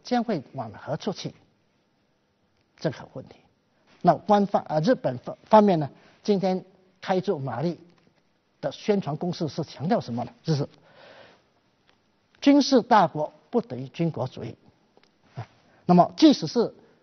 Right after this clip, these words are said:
没有第九条，他们还保持，还，他们还会遵守着和平的精神。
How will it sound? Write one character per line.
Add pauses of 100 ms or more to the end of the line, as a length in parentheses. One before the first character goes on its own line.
(720)
没
有 (1120)
第
九
条， (300)
他
们
还
保
持，
还，
他
们
还
会
遵
守
着 (600)
和
平
的
精
神。